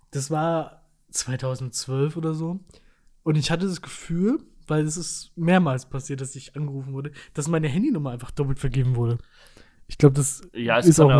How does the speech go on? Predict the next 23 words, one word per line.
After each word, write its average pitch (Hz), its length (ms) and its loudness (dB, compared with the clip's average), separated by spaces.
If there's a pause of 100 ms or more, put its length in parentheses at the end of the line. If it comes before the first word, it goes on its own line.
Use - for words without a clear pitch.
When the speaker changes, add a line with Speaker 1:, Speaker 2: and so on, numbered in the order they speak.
Speaker 1:
manchmal 131 120 6
Speaker 2:
sein, 127 180 2
Speaker 1:
so, 123 60 2
ja. 123 60 2
Speaker 2:
dass 123 200 -2
die, 110 240 -8
ähm, 101 460 -6 (1000)
äh, 104 260 -12
quasi 104 400 -6
vorher 120 440 -2
hatte 110 300 -8 (240)
jemand 110 440 -6
die 104 60 -12
Nummer 127 520 -6 (560)
Speaker 1:
Naja, 139 340 0
und 139 80 -2
dann 139 140 0
Speaker 2:
und 120 260 0
Speaker 1:
wird 135 120 0
Speaker 2:
hat 127 40 2
Speaker 1:
sie 131 60 2
Speaker 2:
dann 143 100 4
halt 147 100 4